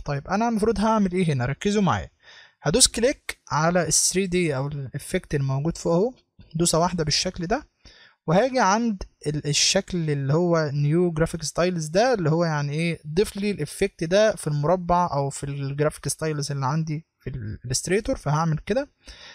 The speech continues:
هينزل لي الستايل أهو. طيب، انا هروح واقف على الكلمه هنا كده، وهشيل منها اللون الاسود او اي افكت معمول على الكلمه او اي لون،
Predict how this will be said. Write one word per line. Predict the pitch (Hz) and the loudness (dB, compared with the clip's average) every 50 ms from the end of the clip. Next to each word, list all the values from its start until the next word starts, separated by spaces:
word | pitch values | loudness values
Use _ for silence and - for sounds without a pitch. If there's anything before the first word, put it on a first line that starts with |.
| - _ _ _ | -20 _ _ _
هينزل | - 139 135 135 131 131 139 151 165 175 180 175 | -4 -2 -2 0 0 -2 0 0 -2 -2 -2 -2
لي | 165 165 | -2 -2
الستايل | 156 143 131 - - - 151 147 143 - | -2 -2 -2 -2 -2 0 -2 -2 -2 -2
أهو. | 147 135 - - - - _ _ _ _ _ _ _ _ _ _ _ - - _ _ _ _ - | -4 -6 -6 -8 -12 -16 _ _ _ _ _ _ _ _ _ _ _ -20 -20 _ _ _ _ -6
طيب، | - - - - - - - - - - - _ _ _ - | -6 -6 -6 -8 -12 -20 -20 -20 -20 -20 -20 _ _ _ -2
انا | 202 247 269 269 277 - 165 | 0 2 2 0 0 2 2
هروح | 165 202 208 - | 2 2 4 4
واقف | 202 226 240 - 190 | 4 2 4 2 2
على | 165 160 151 | 2 2 0
الكلمه | 147 - - 220 240 233 214 180 | -2 -2 -2 -2 0 2 2 2
هنا | 190 208 226 220 | 2 2 2 0
كده، | - - 247 262 262 254 | -2 -2 -2 0 2 2
وهشيل | 220 180 160 156 147 - - 240 233 226 | 4 4 2 2 2 2 2 2 2 2
منها | 240 240 202 180 180 | 2 2 2 2 2
اللون | 170 175 190 214 226 | 2 2 2 2 2
الاسود | 226 196 - - 214 214 - 196 180 170 | 0 -2 0 2 2 2 2 2 0 0
او | - 143 135 | 0 -2 -2
اي | - - 202 226 190 | 0 0 0 0 0
افكت | 175 170 - - 208 - - 180 | 0 -2 -2 -6 -8 -4 -4 -2
معمول | 160 147 165 196 208 | -2 0 0 0 0
على | 185 165 165 | -2 -2 -4
الكلمه | - - 208 196 165 | -4 -4 -2 0 0
او | 147 139 165 | 0 0 0
اي | 202 208 190 | 0 0 2
لون، | 185 208 233 240 240 | 2 2 2 0 -2